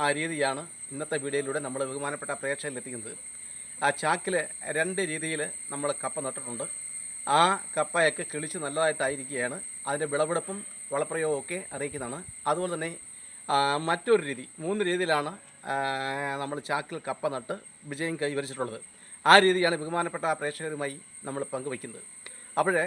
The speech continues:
ഈ കപ്പ ഉൾപ്പെടെയുള്ള ഏതൊരു സസ്യം നമ്മൾ ത-, ആ, നടാൻ വേണ്ടി തിരഞ്ഞെടുക്കുമ്പോഴും നല്ല മാതൃസസ്യത്തിൻ്റെ, ആ, കമ്പുകളായിരിക്കണം, അല്ലെങ്കിൽ വിത്തുകളായിരിക്കണം. ഇവിടെ ആറ് മാസം കൊണ്ട് വിളവ് തരുന്ന ഒരു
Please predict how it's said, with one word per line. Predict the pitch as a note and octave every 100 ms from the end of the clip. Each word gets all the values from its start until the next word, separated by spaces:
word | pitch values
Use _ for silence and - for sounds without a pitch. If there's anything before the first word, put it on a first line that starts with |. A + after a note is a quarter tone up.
| - - D#3
ഈ | -
കപ്പ | D#3+ G#3+ A3 F#3
ഉൾപ്പെടെയുള്ള | E3+ G3 F#3+ E3+ F3 E3 C#3+
ഏതൊരു | E3+ F#3 G3+ G3
സസ്യം | D#3 D3 F3 F3 D#3
നമ്മൾ | D3+ D#3 D3+
ത-, | C#3
ആ, | C#3 C#3 C#3
നടാൻ | D#3+ F3+ E3+
വേണ്ടി | D#3+ D3+
തിരഞ്ഞെടുക്കുമ്പോഴും | D3 D3 C#3 C3+ C3 A#2+ - - - - -
നല്ല | D#3 F#3+ G3+
മാതൃസസ്യത്തിൻ്റെ, | F3 F#3+ F#3+ F#3+ F3+ - E3+ E3+ F#3 - -
ആ, | C#3+ D3+
കമ്പുകളായിരിക്കണം, | D3+ E3+ D#3 D3+ D3+ D3 - - C3+
അല്ലെങ്കിൽ | C#3+ C#3+ D3 - -
വിത്തുകളായിരിക്കണം. | C#3 - D3 A#2+ A2+ A#2+ - - - - -
ഇവിടെ | E3+ F#3+ D#3+ F3+
ആറ് | G#3+ G3+ F3
മാസം | F3 - F3+ E3
കൊണ്ട് | D#3 D#3+
വിളവ് | D#3+ F3
തരുന്ന | D3+ C#3 D3 F3+ -
ഒരു | D3